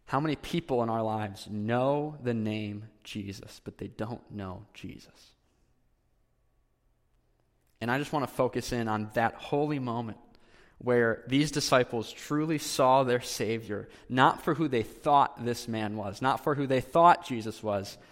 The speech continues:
but for who Jesus truly is.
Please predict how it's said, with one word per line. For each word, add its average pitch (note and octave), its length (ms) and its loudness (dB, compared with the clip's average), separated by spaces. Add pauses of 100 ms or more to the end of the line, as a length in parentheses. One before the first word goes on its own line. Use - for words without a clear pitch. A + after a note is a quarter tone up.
(160)
but A2+ 100 -2
for - 120 -8
who A2 80 -6
Jesus G#2+ 600 -8
truly G#2+ 580 -8 (300)
is. - 400 -12